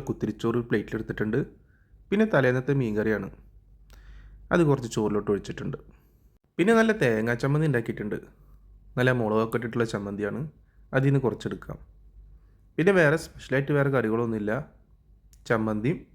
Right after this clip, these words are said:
പിന്നെ മീൻകറിയും. ഇനി ഒന്ന് കഴിച്ചു നോക്കിയാലോ? ആദ്യം ആ ചമ്മന്തിയും ചോറും മാത്രമായിട്ടൊന്ന് കഴിച്ചു നോക്കാം.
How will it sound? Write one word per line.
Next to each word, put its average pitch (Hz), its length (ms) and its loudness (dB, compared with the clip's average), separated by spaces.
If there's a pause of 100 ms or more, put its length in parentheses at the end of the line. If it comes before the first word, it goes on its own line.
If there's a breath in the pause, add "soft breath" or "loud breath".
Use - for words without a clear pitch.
പിന്നെ 127 280 -2
മീൻകറിയും. 101 440 -4 (1400 soft breath)
ഇനി 247 140 6
ഒന്ന് 226 160 4
കഴിച്ചു 113 300 2
നോക്കിയാലോ? 123 380 0 (720 soft breath)
ആദ്യം 202 220 4
ആ - 80 -8
ചമ്മന്തിയും 110 540 0
ചോറും 107 380 -2
മാത്രമായിട്ടൊന്ന് 110 520 -2
കഴിച്ചു 101 240 -2
നോക്കാം. - 240 -10